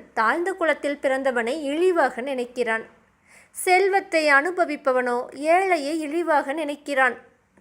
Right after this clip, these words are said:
கற்றவன் கல்லாதவனை இழிவாக நினைக்கிறான். ஆனால் தன்னுடைய குற்றங்களை யாருமே பார்ப்பதில்லை. இவர்கள் அனைவரும் இடுகாட்டை அடைந்து மாமிசம் அழிந்து போன எலும்புக்கூடுகளாக மாறும்போது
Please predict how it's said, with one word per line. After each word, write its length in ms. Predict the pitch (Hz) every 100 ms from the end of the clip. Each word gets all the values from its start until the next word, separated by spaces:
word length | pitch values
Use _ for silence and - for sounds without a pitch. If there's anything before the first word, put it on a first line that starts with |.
| -
கற்றவன் 580 | 233 226 240 220 226 240
கல்லாதவனை 760 | - 349 349 330 302 262 247 240 330
இழிவாக 520 | 330 311 285 269 277
நினைக்கிறான். 680 | 247 240 240 247 226 240 330 - _ 247
ஆனால் 420 | 233 220 294 277 -
தன்னுடைய 520 | - 320 330 349 302 277
குற்றங்களை 640 | 277 269 - 254 240 240 311 277
யாருமே 560 | 269 277 285 247 196 247
பார்ப்பதில்லை. 680 | 269 247 247 226 226 220 226 - _ _ _ _ _ _ _ -
இவர்கள் 400 | 392 403 359 339
அனைவரும் 640 | 311 349 392 349 320 330 -
இடுகாட்டை 600 | 262 277 381 403 370 349 311
அடைந்து 400 | 277 269 277 302 294
மாமிசம் 640 | 277 302 349 370 381 320
அழிந்து 400 | 262 294 349 349
போன 240 | 349 311 320 302
எலும்புக்கூடுகளாக 1080 | 285 311 349 370 - 311 294 294 269 262 269
மாறும்போது 800 | 262 262 339 349 285 254 226 269